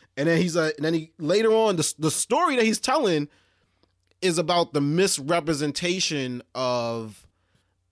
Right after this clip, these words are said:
oh, sorry, lack of representation of black people in Hollywood. He's like how he's, it didn't really hit him. He heard black creators complain about being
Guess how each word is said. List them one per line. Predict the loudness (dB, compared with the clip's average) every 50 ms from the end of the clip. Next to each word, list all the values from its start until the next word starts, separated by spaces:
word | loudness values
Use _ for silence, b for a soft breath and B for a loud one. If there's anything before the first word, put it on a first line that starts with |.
| _ _ _ _ _ -2
oh, | 0 2
sorry, | 2 2 2 2
lack | 0 0 -2 -2 -2 -2
of | 0 0
representation | 0 0 0 -2 -4 -2 0 0 0 0 -2 -4 -6 -6
of | -6 -6 -8 -10 -12
black | -6 -4 -4 -4 -4 -6 _ _
people | -6 -6 -4 -4 -6 -6
in | -4
Hollywood. | -2 -2 0 0 0 -2 -4 -6 -10 -12 -16 -20 _ _ _ _ _
He's | -2 0 0
like | 0 0
how | 0 0 0
he's, | 0 -2 -4 -6
it | -8 -6 -2
didn't | 0 2 2 2 2
really | 2 2 2 2 0
hit | 0 0 0
him. | 0 -2 -2
He | -4 -2
heard | 0 2 2 2 4 2 0 -2 B B B B B B B B B _ _ _ _ _
black | -16 -8 -4 -2 -2 -2 -2 -4 -6 -8 _
creators | -10 -4 -2 0 2 2 2 2 2 2 0 -2 -4
complain | -6 -8 -6 -4 -2 0 0 0 0 0 -2
about | -2 -2 -2 0 0 -2 -2 -2
being | 0 0 0 0 -2 -4 -6 -8